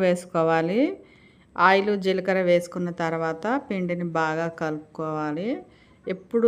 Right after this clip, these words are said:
తినే కారపూస, కారపు చుట్టలు కాకుండా ఇలా ఆకు పకోడీ చేయడం వల్ల చాలా టేస్టీగా ఉంటాయి. పిల్లలు కూడా ఆ కారం చూసి ఇంకా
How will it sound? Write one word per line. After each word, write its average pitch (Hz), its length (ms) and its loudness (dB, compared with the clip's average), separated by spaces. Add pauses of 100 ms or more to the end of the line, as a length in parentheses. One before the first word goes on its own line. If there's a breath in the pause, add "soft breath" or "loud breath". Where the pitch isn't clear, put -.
(120)
తినే 208 260 0 (140)
కారపూస, 180 540 2 (220)
కారపు 170 360 0
చుట్టలు 175 400 -6
కాకుండా 165 500 -2 (140)
ఇలా 202 160 2 (100)
ఆకు 175 200 0 (120)
పకోడీ 175 400 -2 (100)
చేయడం 160 400 -2
వల్ల 160 180 -6 (200)
చాలా 165 420 2 (840 soft breath)
టేస్టీగా 185 540 0 (140)
ఉంటాయి. 175 300 0 (120)
పిల్లలు 214 400 2
కూడా 202 240 4 (140)
ఆ - 20 8 (140)
కారం 185 280 0 (100)
చూసి 185 240 -6 (100)
ఇంకా 196 220 -6